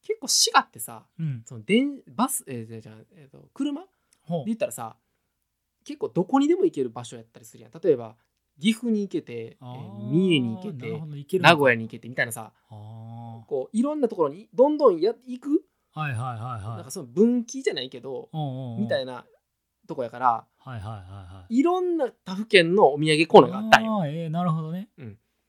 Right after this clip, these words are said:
Speaker 1: で、そこに名古屋のお土産があってん。
Speaker 2: 名古屋。
Speaker 1: うん。
Speaker 2: うん。
Speaker 1: ういろうがあってん。
Speaker 2: はいはいはいはい。
Speaker 1: で、俺の父さんが、
Speaker 2: うん。
Speaker 1: あの、ういろう好きなんよ。
Speaker 2: あ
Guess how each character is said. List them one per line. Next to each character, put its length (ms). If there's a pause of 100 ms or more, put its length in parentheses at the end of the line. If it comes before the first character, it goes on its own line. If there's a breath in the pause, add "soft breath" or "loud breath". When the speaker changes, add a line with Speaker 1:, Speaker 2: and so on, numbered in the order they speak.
(400)
Speaker 1:
で、 280 (1500)
そ 120
こ 80
に 120
名 80 (220)
古 120
屋 60
の 180
お 60
土 120
産 120
が 80
あ 40
っ 40
て 140
ん。 100
Speaker 2:
名 140
古 120
屋。 220 (120)
Speaker 1:
う 60
ん。 40
Speaker 2:
う 20
ん。 600
Speaker 1:
う 60
い 140
ろ 120
う 60
が 80
あ 20
っ 40
て 140
ん。 60 (180)
Speaker 2:
は 180
い 40
は 40
い 40
は 60
い 60 (220)
は 200 (260)
い。 40
Speaker 1:
で、 260 (1000)
俺 200
の 240 (440)
父 180
さ 140
ん 100
が、 240 (180)
Speaker 2:
う 60
ん。 200 (880)
Speaker 1:
あ 120
の、 140 (600)
う 100
い 140
ろ 160
う 40
好 100
き 120
な 80
ん 40
よ。 60 (280)
Speaker 2:
あ 760